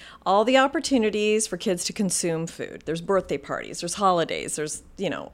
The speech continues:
pizzas, everything. So if their child saves dessert,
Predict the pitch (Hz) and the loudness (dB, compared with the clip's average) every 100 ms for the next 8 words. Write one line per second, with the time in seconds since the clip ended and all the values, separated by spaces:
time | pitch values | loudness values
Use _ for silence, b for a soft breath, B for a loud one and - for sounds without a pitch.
0 | - - 220 - - - 170 170 - - | -10 -4 -4 -4 -6 -6 -6 -6 -8 -10
1 | 175 - B B B B - 240 - 214 | -12 -18 B B B B -2 0 2 -2
2 | 196 202 320 427 - 262 202 180 185 - | 2 4 4 4 0 0 0 0 -2 -2
3 | - 233 247 262 247 233 220 180 233 175 | 2 2 2 0 -2 -2 -2 0 2 2
4 | 104 - - | 0 -6 -10